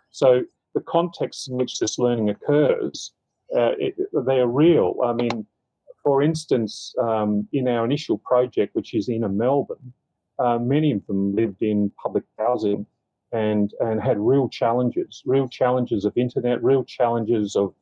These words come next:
of understanding how to access public, uh, uh, public resources, um, and, and, and help online, and, ha-, and, and, and how to actually do those things. So authentic learning context means that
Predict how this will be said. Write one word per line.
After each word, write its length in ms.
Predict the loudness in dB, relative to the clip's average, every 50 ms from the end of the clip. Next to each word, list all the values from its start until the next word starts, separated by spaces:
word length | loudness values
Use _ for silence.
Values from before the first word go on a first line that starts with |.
| _ _ _ _ _ -2
of 80 | 0
understanding 640 | 0 0 0 -2 -6 -4 0 0 0 2 0 -2 -2
how 160 | 0 0 2
to 160 | 2 2 2 2
access 580 | 2 0 -2 -8 -10 -2 0 0 0 0 -2 -10 -4 -4
public, 320 | -4 -2 0 -2 -4 -4 _ _ _ _ _ _ _ _ _ _ _ -2
uh, 180 | 0 0 0 -2 _ _ _ -8 -8
uh, 40 | -8 -8 _ -4 -4
public 240 | -4 -4 -4 -6 -4 -2
resources, 960 | -4 -2 -4 -4 0 2 2 2 2 0 -2 0 0 0 0 -2 -6 -12 _ _ _ _ _ _ _ _ -4
um, 460 | -2 0 0 0 0 0 0 -2 -4 -4 -4
and, 160 | -4 -4 -2 -2
and, 160 | -2 -2 -2 -2
and 160 | -2 -2 -2 0
help 300 | 0 2 2 2 0 0
online, 640 | -2 -2 0 0 0 0 2 0 0 0 -2 -4 -6 _ _ _ _ _ -8
and, 120 | -6 -4 -2
ha-, 160 | -2 -2 0 0
and, 160 | 0 -2 -2 -2
and, 160 | -4 -4 -4 -2 -2
and 200 | -2 -2 -2 0
how 180 | 2 2 2 4
to 140 | 4 4 2
actually 320 | 2 0 -6 -10 -10 -6 -2
do 220 | 0 2 2 4
those 300 | 4 4 2 2 -2 -4
things. 480 | -6 -6 -6 -6 -8 -14 -20 -20 -20 _ _ _ _ _ -8
So 280 | 0 2 2 2 4 2
authentic 500 | 2 0 2 2 2 2 2 2 2 0
learning 320 | 0 0 2 2 0 -2 -2
context 560 | -2 -2 -2 -2 0 -2 -2 -2 -2 -8 -4
means 340 | -2 0 0 0 0 -2 0
that 160 | 0 0 0